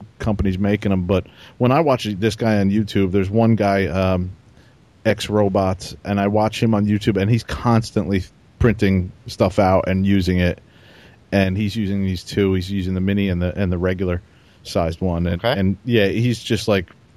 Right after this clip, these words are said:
Speaker 1: he's doing hours and hours. And I'm talking, like, in the hundreds of hours on these things. And either he got lucky or they're pretty good machines. So <laughs> that's what I'm probably gonna go with.
Speaker 2: Nice. What do they retail for?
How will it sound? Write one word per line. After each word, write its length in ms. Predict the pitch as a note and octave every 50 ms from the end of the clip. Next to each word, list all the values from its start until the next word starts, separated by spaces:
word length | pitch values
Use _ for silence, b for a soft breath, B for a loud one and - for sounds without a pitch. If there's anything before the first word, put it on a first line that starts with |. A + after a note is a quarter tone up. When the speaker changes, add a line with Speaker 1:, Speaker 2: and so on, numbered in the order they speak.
| _ _ -
Speaker 1:
he's 300 | G#2+ C3 D3 D#3 - -
doing 380 | - C3 C#3 A#2+ A2+ G#2 G2 - -
hours 440 | - A2 A2 A2+ A2+ A#2+ A#2+ A2+ G2+
and 100 | G#2+ G#2
hours. 280 | G#2 G#2+ A2 G2+ F#2+ F2+
And 80 | G2+
I'm 80 | G#2 A2+
talking, 320 | - B2+ A2+ G#2 - G#2+
like, 300 | G2 F#2+ F#2 F2+ - - - B B B B B B B B -
in 120 | C3 B2
the 80 | A#2 G2
hundreds 500 | F#2 A2+ A#2 A#2 A#2+ G#2+ G#2+ F2+ - -
of 100 | F2+ F2+
hours 440 | F2+ E2+ E2+ E2+ D#2+ E2 - - - -
on 140 | G2 G2 F#2+
these 180 | F#2 F2 - -
things. 280 | - F#2 F2+ F2 E2
And 200 | F#2 F2 E2 E2 - _ _ _ _ _ _ _ _ _ _ _ _ -
either 180 | C3 A#2+ A2+
he 160 | G#2 D#3 D#3+
got 200 | C#3+ C#3+ C3+ B2
lucky 280 | B2+ C#3 C#3+ - D#3 D3+
or 140 | C3+ A2 G#2
they're 220 | A2 G#2+ G#2+ A2
pretty 240 | G#2 - - - A#2+
good 120 | A2+ B2 G#2+
machines. 460 | G2+ F2+ - A#2+ A2 G2 F2+ F2 E2+
So 220 | - - G2+ F#2
<laughs> 320 | F#2 - - - - - -
that's 160 | - - -
what 100 | A2+ G#2+
I'm 80 | G2+ F#2+
probably 260 | G2 G2 G2 E2 G2+
gonna 220 | F#2 F#2+ F#2+ F2+
go 160 | F#2 F#2+ F#2+
with. 220 | F#2+ F#2 F2 F2 - - _ _ _ _ _ _ _ _ _ _ _ _ _ _ _ _ - - -
Speaker 2:
Nice. 400 | D3+ D#3 B2+ G2 E2+ - - - b b b b b b -
What 100 | B2+ D#3
do 80 | F3+
they 260 | F3 F#3 F3+ F3+ F3
retail 360 | E3+ F3+ G3+ F#3+ - B2+ G#2+ F#2
for? 300 | - - G2 F#2+ F#2+